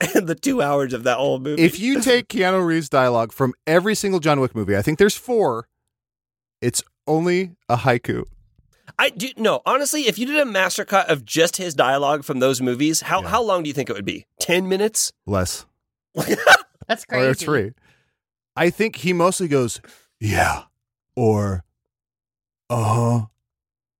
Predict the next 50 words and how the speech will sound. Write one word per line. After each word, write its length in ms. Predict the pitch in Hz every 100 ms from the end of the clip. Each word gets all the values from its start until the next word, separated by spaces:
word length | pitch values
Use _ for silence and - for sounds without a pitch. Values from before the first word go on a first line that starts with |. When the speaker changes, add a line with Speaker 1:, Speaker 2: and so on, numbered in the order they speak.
| _ -
Speaker 2:
I 140 | 113 127
need 180 | 127
a 100 | 110
suit." 440 | 95 - 117 95 - _
It's 140 | 117 -
a 60 |
lot 220 | 143 151 127
of 80 |
that. 240 | 101 87 71 _ _ _ -
Speaker 1:
He 120 | 233
does, 240 | 262 302
he 120 | 208
does 180 | 220 381
also 280 | 294 294 233
just 160 | 190 208
a 60 |
lot 160 | 190 190
of 100 | 156
reactions. 540 | 120 117 156 - 98
Like, 80 | 135
a 40 | 135
lot 140 | 185
of 80 | 143 -
other 280 | 135 160
people 320 | 139 143 135 110
will 60 |
Speaker 2:
Yeah. 80 | 107
Speaker 1:
have 180 | 120 107
monologues, 680 | 110 120 127 101 98 98 -
and 180 | 123 110
he'll 160 | 135
just 220 | 131 127 -
be, 80 |
like, 160 | 123 107
standing 440 | - 113 107 107
there 140 | 104 101
kind 180 | 110 95
of 100 | 95
looking 340 | 104 110 92
at 160 | 80 -
him. 160 | 90 95
Speaker 2:
Yes. 300 | 90 82 -
And 140 | 135 143
here's 260 | 185 208
what 80 | 185
I'll 80 | 151
say. 280 | - 107 80 -
Oh, 140 | 135 -
eh, 80 | - -
me, 600 | 156 143 160 180 180